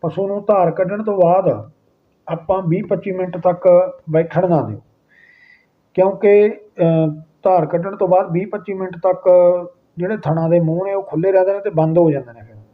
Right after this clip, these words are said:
ਜਿਹੜਾ ਬੈਕਟੀਰੀਆ, ਜਦੋਂ ਥਣ ਬੰਦ, ਮੂੰਹ ਬੰਦ ਹੋ ਗਏ, ਫਿਰ ਉਹਦੇ ਅੰਦਰ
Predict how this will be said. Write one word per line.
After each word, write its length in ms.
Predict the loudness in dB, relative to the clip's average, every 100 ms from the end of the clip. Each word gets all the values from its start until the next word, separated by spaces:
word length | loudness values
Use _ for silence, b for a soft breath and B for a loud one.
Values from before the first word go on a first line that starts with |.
| _ _ _
ਜਿਹੜਾ 200 | -2 -2
ਬੈਕਟੀਰੀਆ, 640 | 0 -2 0 2 4 2
ਜਦੋਂ 300 | 2 0 0
ਥਣ 220 | 2 0
ਬੰਦ, 240 | 0 -4 -2 0
ਮੂੰਹ 200 | -2 -4
ਬੰਦ 220 | -4 0
ਹੋ 120 | 2
ਗਏ, 100 | 2
ਫਿਰ 160 | 0 0
ਉਹਦੇ 240 | 0 -2
ਅੰਦਰ 380 | -2 0 0 -2